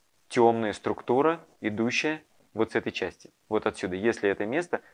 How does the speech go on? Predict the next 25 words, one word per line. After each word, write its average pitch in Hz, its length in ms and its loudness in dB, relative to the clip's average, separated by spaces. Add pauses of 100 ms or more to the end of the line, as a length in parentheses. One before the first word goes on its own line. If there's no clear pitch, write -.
относительно 110 480 -4
освещения 98 460 -6
является 117 420 2
противоположным 107 760 2
ему 101 140 -4
ходом. - 300 -2 (340)
Поэтому 120 320 4
здесь 110 220 0
будет 101 240 -2
самое 107 320 0
темное, 156 360 0
здесь 113 200 -2
будет 110 200 0
самое 104 280 -2
светлое, 143 360 0 (280)
и 123 80 2
вам 117 200 6
нужно 107 320 -4 (420)
сконцентрироваться 120 1400 2
на 107 180 2
тональном 110 480 4
напряжении 107 580 0
этой 101 140 -6
части, 147 280 -2
чтобы 110 360 2